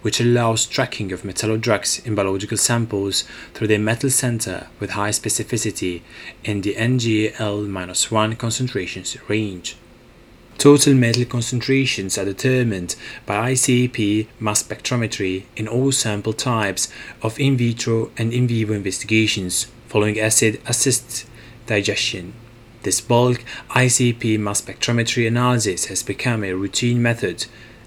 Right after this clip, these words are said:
and is essential to determine the selective and efficient drug accumulation distribution into the target, tissue, and cells, and to evaluate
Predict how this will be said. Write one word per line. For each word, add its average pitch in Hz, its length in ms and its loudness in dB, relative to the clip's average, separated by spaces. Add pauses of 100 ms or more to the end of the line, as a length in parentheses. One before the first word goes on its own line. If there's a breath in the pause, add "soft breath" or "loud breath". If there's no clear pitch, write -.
and 107 160 2
is 95 120 0
essential 104 680 0 (220 loud breath)
to - 60 -18
determine 113 720 2
the 101 80 -8
selective 113 720 0
and 110 120 -4
efficient 110 500 -2
drug 104 240 -2
accumulation 117 720 0
distribution 117 840 -2 (360 loud breath)
into 107 200 -2
the 92 60 -4
target, 104 600 -2 (180)
tissue, 107 500 2 (360 loud breath)
and 123 160 4
cells, 92 480 -2 (460)
and 104 120 -2
to 110 120 0
evaluate 120 760 4